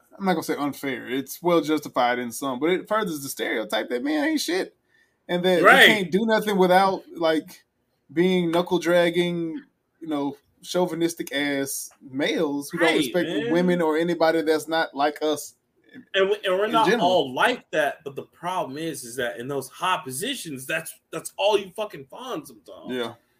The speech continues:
Speaker 2: So it's like, yo, man, like, if you're in
Speaker 1: It's
Speaker 2: that
Speaker 1: all about you
Speaker 2: position
Speaker 1: gotta play the game if you wanna get ahead, and unfortunately, the game is played the wrong <laughs> fucking way.
Speaker 2: It is, man. And, like, yo, just out there, if you're in that position, like, just remember, man, like, you have more power than you think,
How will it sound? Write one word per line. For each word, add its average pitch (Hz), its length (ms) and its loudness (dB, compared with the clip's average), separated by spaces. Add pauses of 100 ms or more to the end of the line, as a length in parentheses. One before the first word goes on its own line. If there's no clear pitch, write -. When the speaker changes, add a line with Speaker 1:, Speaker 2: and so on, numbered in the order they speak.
(120)
Speaker 2:
So 170 300 -6
it's 196 200 -4
like, 151 300 -6
yo, 175 260 -4
man, 131 320 -4
like, 117 160 -6
if 120 60 -20
you're 196 200 -6
in 185 80 -2
Speaker 1:
It's 139 60 -2
Speaker 2:
that 120 40 -4
Speaker 1:
all 131 100 0
about 131 120 -4
you 131 60 2
Speaker 2:
position 127 160 -4
Speaker 1:
gotta 131 180 0
play 139 160 -4
the 131 80 -2
game 139 380 -2
if 120 100 -10
you 127 80 -4
wanna 127 180 -4
get 127 180 -4
ahead, 131 460 0
and 120 140 -4
unfortunately, 139 460 -2
the 120 140 -8
game 143 360 2
is 120 100 -8
played 131 640 -4
the 123 60 -8
wrong 135 300 -4
<laughs> - 20 -14
fucking 131 360 -6
way. 127 260 -2 (300)
Speaker 2:
It 233 180 0 (120)
is, 143 360 0
man. 131 460 -4
And, 147 140 -8
like, 143 420 -2
yo, 151 400 2
just - 300 -14
out 147 280 0
there, 127 420 -6
if 113 100 -14
you're 151 160 -4
in 135 80 -4
that 110 180 -8
position, 101 560 -10 (480)
like, 107 260 0
just - 260 -12
remember, 110 440 -6
man, 101 460 -6
like, 78 140 -10
you 113 240 -4
have 120 260 4
more 113 180 -4
power 110 320 0
than 98 100 -14
you 90 180 -14
think, 98 260 -8